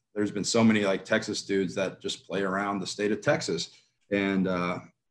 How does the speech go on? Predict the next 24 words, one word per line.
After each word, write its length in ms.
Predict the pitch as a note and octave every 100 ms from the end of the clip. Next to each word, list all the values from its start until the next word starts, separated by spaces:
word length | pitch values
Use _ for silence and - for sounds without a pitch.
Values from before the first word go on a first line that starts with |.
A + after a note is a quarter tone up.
| -
I'm 140 | A#2
not 180 | A2+ F#2
saying 220 | G#2+ F#2+
I, 140 | F#2 - F#2+
I 160 | G#2 -
only 220 | A#2 G#2
wanna 220 | G2 G2
focus 300 | - G2 F2+
on 80 | F#2+
the 60 | F2
state 180 | G2+ F#2+
of 80 |
Ohio 320 | E2 F#2+ A2+ G#2+
because 280 | F2 F2 F#2+
I 100 | F#2
think 400 | - G2 F#2 - -
we're 180 | F2
good 220 | F2 G2 G2
enough 280 | F#2+ F2 -
to 300 | G2 F#2 E2+ - _ _ _ -
expand 580 | G#2+ - - A2 A2+ G#2
our 140 | F#2
music 480 | F#2+ G2+ F#2+ F#2+ E2
to, 400 | - F#2+ F2+ E2+